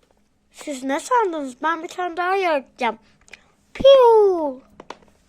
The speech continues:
Geldim. Nom nom. Nom nom. Ben de yiyeceğim. Nom.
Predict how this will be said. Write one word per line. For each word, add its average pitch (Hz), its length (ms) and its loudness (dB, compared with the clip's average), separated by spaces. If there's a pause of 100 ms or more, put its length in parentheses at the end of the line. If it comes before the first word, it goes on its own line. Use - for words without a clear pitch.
(420)
Geldim. - 500 -12 (2250)
Nom 294 420 -14
nom. 294 220 -12 (800)
Nom 285 680 -12 (100)
nom. 269 380 -12 (1800)
Ben 320 220 -4
de 285 40 -6
yiyeceğim. 269 340 -8 (360)
Nom. 214 340 -14